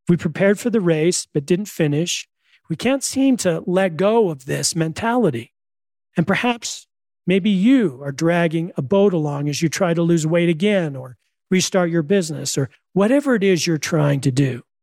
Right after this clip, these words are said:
But the minute we unhook our convenient habits,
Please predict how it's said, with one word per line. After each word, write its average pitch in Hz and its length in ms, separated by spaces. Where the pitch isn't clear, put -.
But 151 180
the 185 80
minute 185 560
we 151 160
unhook 190 460
our 160 100
convenient 165 600
habits, 143 600